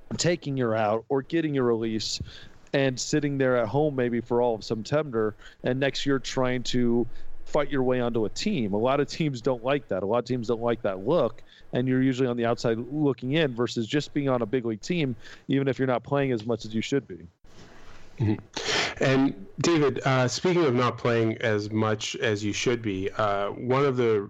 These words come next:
Speaker 2: the reasons the Jays have struggled so much this year is so many of their better players have been injured. And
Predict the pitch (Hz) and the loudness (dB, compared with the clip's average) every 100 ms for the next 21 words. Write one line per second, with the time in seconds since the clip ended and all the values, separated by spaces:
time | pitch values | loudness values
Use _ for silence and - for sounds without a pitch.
0 | 123 117 113 110 110 107 113 107 - 113 | -2 0 2 2 0 0 2 2 2 -2
1 | - - 104 127 127 135 143 147 139 139 | -2 -2 -2 -2 -2 0 0 0 -2 2
2 | 143 143 - 113 104 104 - - - 123 | 2 2 0 0 0 -2 -4 0 2 2
3 | 117 113 113 113 113 107 107 101 113 110 | 2 2 2 0 0 0 2 2 2 2
4 | 98 113 107 117 131 - 107 95 - - | 2 2 2 2 0 0 0 0 -2 0
5 | 113 101 117 113 98 92 - - - - | 0 2 2 2 0 -2 -2 -2 -2 0
6 | 113 110 107 | 0 0 -2